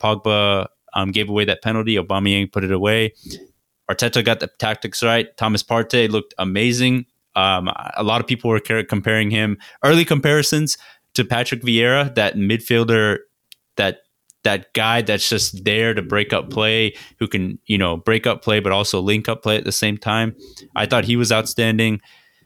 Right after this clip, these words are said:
You know, Arsenal really showed that they're, they, they have a system in place and that they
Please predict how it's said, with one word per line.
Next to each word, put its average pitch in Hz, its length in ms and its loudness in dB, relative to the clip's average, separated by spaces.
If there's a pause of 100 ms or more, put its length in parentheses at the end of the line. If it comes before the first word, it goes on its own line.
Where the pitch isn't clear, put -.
(120)
You 117 120 2
know, 101 400 0 (680)
Arsenal 156 380 2
really 139 200 4
showed 123 280 2
that 101 160 0
they're, 107 260 2
they, 104 340 2
they 104 140 0
have 120 200 0
a 110 80 0
system 117 400 0
in 98 100 0
place 104 400 0
and 92 120 0
that 92 200 -2
they 98 500 2